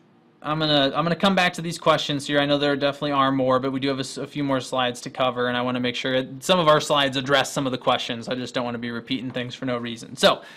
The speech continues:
the next thing was audio, right? Which we talked a little bit about how to control the audio settings, um, but I did wanna show you some simple audio tricks, a few things that you can kinda do to make sure your audio is coming through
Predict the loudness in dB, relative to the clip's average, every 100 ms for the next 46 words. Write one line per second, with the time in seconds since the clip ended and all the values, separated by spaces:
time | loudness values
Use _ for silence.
0 | -20 -6 0 2 2 2 2 2 2 4
1 | 4 2 -8 0 2 2 0 -2 -2 -2
2 | -4 0 -2 0 0 0 2 2 2 0
3 | -2 -4 -2 0 2 0 0 -4 -4 -2
4 | 0 0 -2 -6 -10 -20 -10 2 4 4
5 | 2 4 4 4 0 0 0 0 -2 -2
6 | -4 -4 -4 -4 0 0 0 2 2 4
7 | 0 -2 -2 -2 -2 -10 -6 -6 -4 -4
8 | -6 -6 -8 -8 -6 -2 -2 -2 -2 -2
9 | -2 -4 -4 -2 -2 0 0 -2 -6 -6
10 | -4 -6 -4 -2 -2